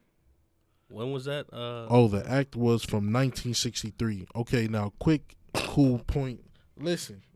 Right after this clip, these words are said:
Speaker 2: nineteen sixty-three. What's so funny about that? So
Speaker 1: But
Speaker 2: far ago?
Speaker 1: Yeah, bro, it's so far ago to where you gonna p-, implement that, right? You gonna have that act.
Speaker 2: Right.
Speaker 1: You gonna put it out. But come
Speaker 2: Right.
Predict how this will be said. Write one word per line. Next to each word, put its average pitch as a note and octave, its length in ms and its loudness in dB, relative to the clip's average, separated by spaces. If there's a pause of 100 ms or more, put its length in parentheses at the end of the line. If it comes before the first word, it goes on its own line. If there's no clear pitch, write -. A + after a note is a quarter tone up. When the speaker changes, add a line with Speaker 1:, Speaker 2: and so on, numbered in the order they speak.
Speaker 2:
nineteen D#3+ 480 -6
sixty-three. D#3+ 720 -10
What's E3+ 140 -6
so F#3 120 0
funny G3 340 8
about F#3+ 340 0
that? E3 280 -2
So E3 180 6
Speaker 1:
But E3+ 160 2
Speaker 2:
far F3+ 220 4
ago? A3 300 0 (540)
Speaker 1:
Yeah, A3+ 240 -4
bro, D#3+ 180 -4
it's G#3+ 220 0
so B3+ 260 -2
far A#3+ 320 0
ago G3+ 220 0
to G3 160 -4
where F3+ 380 0 (300)
you D#3+ 280 -4
gonna G#3 220 0
p-, - 160 -20 (200)
implement D#3+ 500 -2
that, C#3 280 -8
right? C3+ 160 -8
You D3+ 120 -8
gonna D3 140 -6
have C#3 120 -6
that B2+ 180 -8
act. B2 320 -6 (280)
Speaker 2:
Right. G#2+ 240 2
Speaker 1:
You F#2 60 0
gonna A#2+ 140 -8
put C3 180 -10
it B2 120 -8
out. A2 200 -6 (320)
But B2 120 -2
come A#2+ 80 2
Speaker 2:
Right. B2+ 80 0